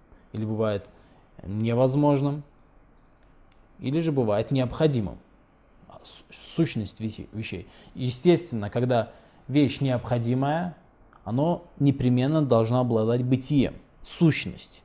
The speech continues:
Обратите внимание, сущность. Суть, самость. И когда м-, м-, изменяется вещь,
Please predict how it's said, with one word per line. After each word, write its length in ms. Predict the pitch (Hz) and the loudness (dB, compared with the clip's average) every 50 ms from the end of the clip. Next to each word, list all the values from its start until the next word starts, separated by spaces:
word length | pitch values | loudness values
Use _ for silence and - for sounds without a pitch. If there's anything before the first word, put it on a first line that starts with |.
| _ - | _ -14
Обратите 440 | 95 98 101 98 - 139 135 - | -10 -8 -8 -6 -6 -6 -6 -4
внимание, 360 | 120 113 113 110 98 92 85 - | -2 -2 -2 -2 -4 -6 -8 -12
сущность. 560 | - - - 107 - - - - - - - _ - - - - _ _ _ _ _ _ _ - _ _ _ _ _ _ | -10 -8 -8 -8 -8 -8 -14 -18 -20 -20 -20 _ -20 -20 -20 -20 _ _ _ _ _ _ _ -20 _ _ _ _ _ _
Суть, 480 | - - - - 165 139 113 - - - - | -20 -14 -4 0 0 0 0 -2 -8 -16 -14
самость. 800 | - - - - 156 127 113 107 92 92 - - - - - _ _ _ _ _ _ _ _ _ _ _ _ _ _ _ _ _ _ _ _ _ - | -14 -8 -2 -2 0 0 0 -2 -4 -6 -10 -14 -18 -18 -20 _ _ _ _ _ _ _ _ _ _ _ _ _ _ _ _ _ _ _ _ _ -6
И 140 | 113 113 | -4 0
когда 280 | 113 127 127 127 135 120 | 2 4 4 6 4 2
м-, 80 | - - - - - _ _ - - 127 127 131 - - | 2 -2 -8 -20 -20 _ _ -8 -6 -4 -4 -4 -6 -6
м-, 140 | - 135 135 - - | -6 -6 -6 -4 -4
изменяется 640 | - 131 123 131 131 131 139 135 123 113 - - 117 | -2 0 2 4 4 4 4 4 2 0 -2 -2 -2
вещь, 480 | 110 113 135 156 185 185 185 - - | 0 2 2 2 0 0 -4 -10 -16